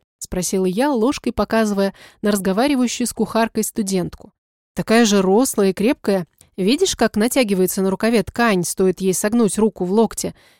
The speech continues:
Это же просто гора мускулов. Уверена, она и медведя запросто завалит, не то что своего куратора. Бедный Тутто. Ему приготовили райскую птичку, а он вынужден бегать за дикой ослицей».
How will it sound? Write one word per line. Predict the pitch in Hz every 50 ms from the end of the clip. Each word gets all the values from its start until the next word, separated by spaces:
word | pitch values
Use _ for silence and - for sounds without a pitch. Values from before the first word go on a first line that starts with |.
| _ _ -
Это | 185 - 220
же | 202 196 220 208 - _ -
просто | - 185 208 247 - - - 240
гора | 196 190 175 202 220 226 220 226 262 302 302
мускулов. | 233 196 226 277 285 - - - 190 180 175 165 - - - -
Уверена, | 196 170 160 175 214 269 285 254 220 208 196
она | 196 202 247
и | 262
медведя | 220 226 220 196 180 180 226 302 320 339 311
запросто | 277 277 254 - - 202 - - 190
завалит, | 175 175 214 226 226 190 180 175 - - - - _ _ -
не | 202 240 240
то | - 202
что | 196 - - 202
своего | - - 208 214 226 214 214 185
куратора. | - - 233 226 202 180 - 185 180 180 170 _ _ _ _ _ _ _ _ -
Бедный | 175 175 185 220 262 240 254 285 294 294
Тутто. | - - 220 208 - _ - - 226 220 _ _ _ -
Ему | - 185 175 180 196 247 277
приготовили | - 262 226 233 240 - 277 294 285 269 262
райскую | 247 220 233 285 - - - 262
птичку, | 240 - - 302 349 - - - - 202 -
а | - 185 196
он | 196 202 240 302 330 302 226
вынужден | 220 269 311 311 285 247 226 240 247 240 202
бегать | 180 226 247 233 254 220
за | 196 196 220 220
дикой | 185 196 208 - - 233
ослицей». | 233 - 247 254 - - 196 180 175 - - - 180 175